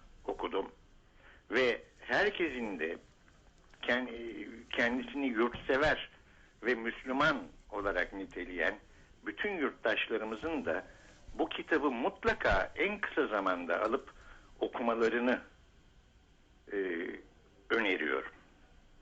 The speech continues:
Bu kitap beni, e, biraz eskilere götürdü. O eskiler, e, şu, az önce konuşmalarınız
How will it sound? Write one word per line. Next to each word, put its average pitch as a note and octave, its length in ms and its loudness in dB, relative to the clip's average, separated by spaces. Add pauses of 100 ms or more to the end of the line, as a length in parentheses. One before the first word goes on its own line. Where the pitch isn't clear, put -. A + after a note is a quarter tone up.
(880)
Bu G3+ 120 2
kitap G#3+ 500 2
beni, E3 240 4
e, G#2+ 160 -2 (840)
biraz F3 320 4
eskilere A#2+ 540 2
götürdü. D2+ 600 -2 (1400)
O C3 340 4 (280)
eskiler, - 680 -2 (320)
e, C#3 320 -4 (460)
şu, - 460 2 (1000)
az D#3 200 4
önce C#3 560 2 (120)
konuşmalarınız C3 640 0